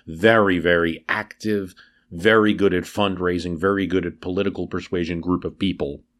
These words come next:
but not broadly by Americans. And it got worse each year after it was enacted. After they won, you know, politically, many people were sorry that they won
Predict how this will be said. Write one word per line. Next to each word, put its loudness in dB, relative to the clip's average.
but 2
not 0
broadly 0
by -4
Americans. -6
And -4
it -8
got -2
worse 0
each -4
year -2
after -2
it -6
was -8
enacted. -4
After 0
they 0
won, -4
you -4
know, 2
politically, 0
many 2
people 0
were -2
sorry 0
that -4
they 2
won -2